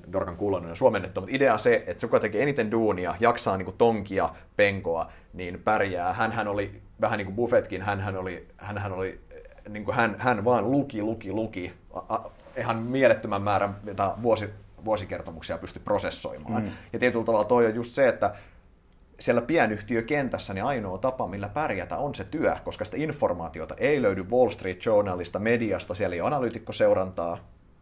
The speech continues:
Speaker 1: Niin sinne, sinne pitää itse mennä tekemään se
Speaker 2: Joo,
Speaker 1: jatkoduuni.
Speaker 2: just.
Speaker 1: Ja toi on
Speaker 2: Mm.
Speaker 1: tavallaan, toi mun mielestä tiivistää sen, että sitä kun jaksaa tehdä, keskittää sen energian oikeaan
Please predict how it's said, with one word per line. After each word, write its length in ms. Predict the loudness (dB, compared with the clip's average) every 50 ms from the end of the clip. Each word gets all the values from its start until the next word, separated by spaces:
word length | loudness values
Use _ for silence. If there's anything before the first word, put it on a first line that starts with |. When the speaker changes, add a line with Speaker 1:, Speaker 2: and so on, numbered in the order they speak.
| -20 _ -20 -20 -20 -20 -14
Speaker 1:
Niin 80 | -8
sinne, 220 | -4 -2 -2 -2 -4 -4 -12 -18 -14
sinne 180 | -8 -2 -2 -2
pitää 200 | 0 2 4 4
itse 160 | 4 4 4
mennä 200 | 2 2 -2 -2 -6
tekemään 240 | -6 -4 -4 -6 -4
se 60 | 2
Speaker 2:
Joo, 200 | 4 6 6 6
Speaker 1:
jatkoduuni. 280 | 2 -2 -4 -2 0 0
Speaker 2:
just. 200 | 0 0 0 0
Speaker 1:
Ja 60 | 6
toi 140 | 8 10 10
on 40 | 10
Speaker 2:
Mm. 40 | 8
Speaker 1:
tavallaan, 260 | 8 8 8 8 10
toi 120 | 8 8
mun 40 | 8
mielestä 200 | 6 4 2 4
tiivistää 480 | 4 4 6 6 4 2 4 4 4 4
sen, 120 | 6 4
että 220 | 2 0 0 -2 -4 -2
sitä 180 | 2 2 2
kun 120 | 2 6 6
jaksaa 360 | 4 4 6 4 4 4 4
tehdä, 280 | 4 4 4 4 4 2 -2 -12 -20 -20 -4 0
keskittää 460 | 2 2 2 0 -4 2 4 4 4
sen 120 | 6 4
energian 300 | 2 2 4 4 2 4
oikeaan 320 | 4 2 2 2 0 0